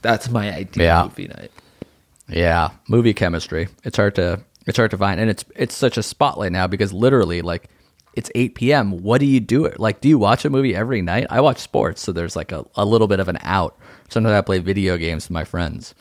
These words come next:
Speaker 2: Like,
Speaker 1: Yeah.
Speaker 2: what are you doing every night at eight, from eight to midnight? Are you
Speaker 1: We
Speaker 2: watching a movie every night?
Speaker 1: No, we watch T V, but I mean, like, the T V, T V is so good now that it's like, it's kind of like a movie, you know?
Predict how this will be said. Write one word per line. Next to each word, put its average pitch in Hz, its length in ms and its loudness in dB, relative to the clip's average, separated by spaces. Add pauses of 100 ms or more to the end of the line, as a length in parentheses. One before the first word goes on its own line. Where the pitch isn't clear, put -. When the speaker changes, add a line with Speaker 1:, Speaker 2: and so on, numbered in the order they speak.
(240)
Speaker 2:
Like, 90 220 -2
Speaker 1:
Yeah. 104 260 -4
Speaker 2:
what 113 120 4
are 139 40 4
you 127 140 6
doing 113 260 4
every 110 280 4
night 104 180 6
at 95 120 -2
eight, 113 320 -2
from 113 200 0
eight 120 240 0
to 117 100 2
midnight? 104 560 0
Are 101 100 -2
you 110 260 2
Speaker 1:
We 131 180 -4
Speaker 2:
watching 110 320 2
a 98 40 -2
movie 101 220 2
every 92 160 0
night? 107 240 0 (380)
Speaker 1:
No, 135 240 2
we 131 120 -2
watch 175 300 -2
T 110 140 -2
V, 92 280 -8
but 123 80 2
I 131 60 4
mean, 147 180 0
like, 139 140 -2
the 139 80 2
T - 220 -6
V, 196 260 -2
T - 240 -2
V 180 160 2
is 139 100 2
so 107 140 4
good 98 260 -2
now 87 120 -2
that 92 140 -6
it's - 160 -6
like, 90 320 -4 (140)
it's 107 160 -4
kind 101 260 0
of - 60 -6
like - 220 -10
a - 40 -10
movie, - 400 -12 (140)
you 101 120 -6
know? 95 220 -4